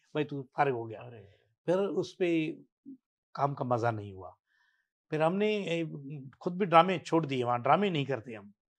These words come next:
Speaker 2: तो आपका फोकस, ए, इश्क मुर्शिद से पहले अपने डिजिटल पे
Speaker 1: बस
Speaker 2: ही
Speaker 1: उसमें
Speaker 2: था?
Speaker 1: था कि हम अपना काम
Speaker 2: Facebook
Speaker 1: वहाँ
Speaker 2: पे
Speaker 1: दिखाएं।
Speaker 2: स्किट्स और
Speaker 1: हाँ,
Speaker 2: ये सब कुछ?
Speaker 1: हाँ, वहाँ पे हम अपना काम दिखाते थे, इश्क पूरा करते थे वहाँ।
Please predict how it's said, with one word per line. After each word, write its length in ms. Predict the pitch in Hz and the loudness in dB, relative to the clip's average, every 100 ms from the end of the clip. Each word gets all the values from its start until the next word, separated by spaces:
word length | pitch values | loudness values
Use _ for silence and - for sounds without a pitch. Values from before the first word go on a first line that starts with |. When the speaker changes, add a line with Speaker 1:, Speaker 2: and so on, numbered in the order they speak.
| _ _ - | _ _ 0
Speaker 2:
तो 60 | |
आपका 520 | 226 208 233 - 240 226 | 8 10 10 10 8 8
फोकस, 460 | 202 185 233 226 | 4 4 6 2
ए, 200 | 180 185 | 4 4
इश्क 340 | - 185 185 196 | 4 0 -2 0
मुर्शिद 280 | 185 214 | 0 0
से 60 | 202 | 0
पहले 220 | 202 208 | 0 4
अपने 280 | 202 202 208 | 4 4 2
डिजिटल 500 | 180 175 208 214 196 | 2 4 4 4 2
पे 280 | - _ 139 | -4 _ -10
Speaker 1:
बस 180 | 139 170 | 4 6
Speaker 2:
ही 100 | 330 | 6
Speaker 1:
उसमें 280 | - 269 208 | 4 4 10
Speaker 2:
था? 80 | |
Speaker 1:
था 60 | 214 | 8
कि 100 | 185 | 8
हम 180 | 196 220 | 2 4
अपना 240 | 214 220 | 4 4
काम 160 | 208 196 | 8 6
Speaker 2:
Facebook 220 | 180 156 | 8 8
Speaker 1:
वहाँ 120 | 190 | 8
Speaker 2:
पे 100 | 147 | 8
Speaker 1:
दिखाएं। 200 | 180 170 | 2 2
Speaker 2:
स्किट्स 480 | - 180 185 - - | 2 0 0 -14 -2
और 100 | 165 | 6
Speaker 1:
हाँ, 120 | 156 | 6
Speaker 2:
ये 60 | 160 | 6
सब 220 | 165 - | -2 -6
कुछ? 260 | 151 - - | -8 -12 -2
Speaker 1:
हाँ, 140 | 139 | 0
वहाँ 240 | 135 165 208 | 4 6 6
पे 120 | 226 | 6
हम 120 | 190 | 2
अपना 240 | 180 180 170 | 0 0 4
काम 260 | 170 160 | 6 6
दिखाते 380 | 143 151 151 147 | 4 6 6 4
थे, 120 | 123 | -4
इश्क 220 | 143 160 _ | -6 -8 _
पूरा 160 | 165 156 | 0 0
करते 340 | 151 131 - | 0 -8 -10
थे 160 | 110 113 | -18 -18
वहाँ। 240 | 110 101 | -18 -20